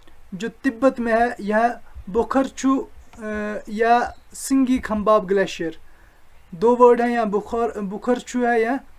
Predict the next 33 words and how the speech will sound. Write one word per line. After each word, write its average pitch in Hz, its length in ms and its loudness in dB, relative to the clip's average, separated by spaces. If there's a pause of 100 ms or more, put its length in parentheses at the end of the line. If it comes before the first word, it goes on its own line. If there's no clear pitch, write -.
(300)
सिंगी 262 320 2
खंबाब 214 480 0
ग्लेशियर 202 440 0
है, 220 100 -2
यहाँ 220 280 4
से, 220 180 -10
यहाँ 208 360 -2
मंदसौर 214 460 -2
लेक 214 180 0
के 220 100 -6
साथ 214 280 0 (120)
ही 214 60 -8
है। 202 240 -2 (600)
जो 240 240 2
माउंट 233 320 0
कैलाश, 226 600 2
अ, 208 240 -10
जो 208 200 -4
है 220 140 2
वहाँ 220 400 2 (240)
के 226 80 -4
आसपास 214 680 0
है, 214 120 -4
उसी 247 240 -6
पर - 420 -6
है। 208 260 0 (1200)
यहाँ 226 240 6
से 254 140 0
इसका 240 300 -2
वेस्टर्न 226 440 -2
तिब्बत 196 360 -4
में 175 200 -8 (340)
इसका 233 480 0